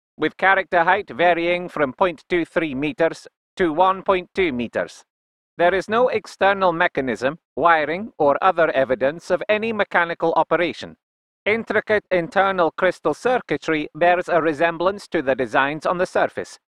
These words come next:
which may be some kind of psycho-activated mechanism for operating the device.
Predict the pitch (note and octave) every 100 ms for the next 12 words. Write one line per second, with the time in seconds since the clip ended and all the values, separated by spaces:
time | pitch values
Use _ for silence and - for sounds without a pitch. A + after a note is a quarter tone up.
0 | _ - F#3+ F#3+ F#3+ A#3+ G#3+ G3 - F#3
1 | F3 E3+ E3 D3+ C3 - E3+ - E3+ F3+
2 | F3 - E3 D#3+ D3 D#3+ F#3+ A#3 F#3 D#3
3 | D3+ D3 D#3 D3+ - - C#3+ G#2 E2+ A#2
4 | C3 C#3 C#3+ D3 D3 F#2+